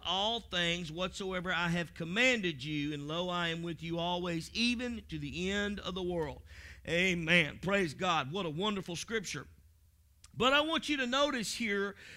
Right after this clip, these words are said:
uh, I want you to notice here, uh, something. You need to look close at the Word of God.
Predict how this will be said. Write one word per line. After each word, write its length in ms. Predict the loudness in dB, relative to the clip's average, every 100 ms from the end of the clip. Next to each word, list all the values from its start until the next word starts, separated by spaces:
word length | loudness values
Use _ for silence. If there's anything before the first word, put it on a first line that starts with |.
| -12 -4
uh, 240 | 0 2
I 60 | 2
want 320 | 0 -2 -2
you 80 | -2
to 100 | 0
notice 460 | 2 2 2 0 0
here, 400 | 0 2 0 -2 -14 -6
uh, 100 | -4
something. 420 | -2 -2 -2 -2
You 120 | -2
need 160 | 0 0
to 80 | 2
look 240 | 0 0
close 340 | 4 4 4 -2
at 100 | -4
the 60 |
Word 240 | -2 -2 -2
of 80 |
God. 380 | -4 -2 0 -2